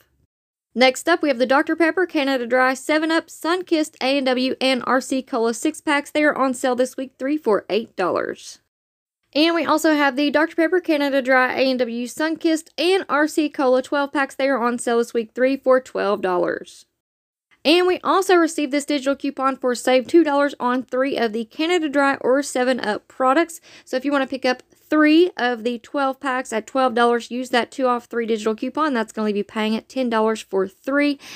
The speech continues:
Now, I forgot to make a slide, or I forgot to put it <laughs> in the video, uh, but this two off three digital coupon also works on the seven up and, uh, Canada Dry six packs. So like I said, they're on sale, three for eight dollars.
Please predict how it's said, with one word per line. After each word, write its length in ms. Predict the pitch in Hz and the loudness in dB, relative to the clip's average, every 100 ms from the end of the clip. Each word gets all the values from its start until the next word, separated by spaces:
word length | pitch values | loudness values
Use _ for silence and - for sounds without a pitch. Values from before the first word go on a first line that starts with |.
| - - | -14 -4
Now, 360 | 226 233 208 | 2 2 2
I 320 | 208 208 208 196 | 2 2 0 -2
forgot 260 | 214 302 320 | 0 0 2
to 60 | |
make 160 | 302 294 | -2 -4
a 80 | 269 | -6
slide, 400 | - 269 269 254 | -4 0 2 2
or 120 | 196 | -2
I 40 | |
forgot 260 | 208 220 226 | -4 -4 -4
to 60 | - | -4
put 120 | 240 | -4
it 120 | - | 0
<laughs> 0 | |
in 160 | 302 254 | 2 4
the 80 | |
video, 520 | 233 294 254 240 240 233 - - - | 2 0 2 2 0 -2 -10 -18 -4
uh, 200 | 202 190 | -2 -2
but 360 | 202 233 - | 2 2 2
this 200 | 208 208 | -2 -4
two 200 | - 302 | 0 2
off 180 | 277 262 | 2 0
three 160 | 254 233 | -4 0
digital 280 | 233 214 214 | 0 0 -6
coupon 340 | 226 220 214 214 | -4 -2 -2 -2
also 320 | 220 220 208 | -2 0 0
works 240 | 202 208 - 233 | 0 -2 -6 0
on 300 | 269 320 311 | 2 2 0
the 100 | 294 | -2
seven 320 | 247 240 233 | -2 -2 -2
up 160 | 226 _ 196 | -6 _ -8
and, 380 | 208 214 202 - - - | -4 -4 -4 -10 -16 -8
uh, 140 | 196 190 | -4 -4
Canada 380 | - 233 226 208 | 0 0 2 2
Dry 220 | 208 202 | 2 2
six 340 | 196 - 233 - | 0 -4 -4 -4
packs. 400 | 208 220 - - - - - | -2 -2 -6 -20 -20 -20 -14
So 120 | - | -2
like 140 | 214 214 | -2 0
I 40 | |
said, 180 | 226 202 | 0 0
they're 160 | 214 | 2
on 220 | 202 208 214 | 2 2 0
sale, 420 | 208 202 202 - | 0 2 0 -2
three 180 | 233 240 | -2 0
for 240 | 226 240 - | 0 -4 0
eight 200 | 262 262 | -2 -2
dollars. 440 | 233 220 220 220 | -2 0 0 -2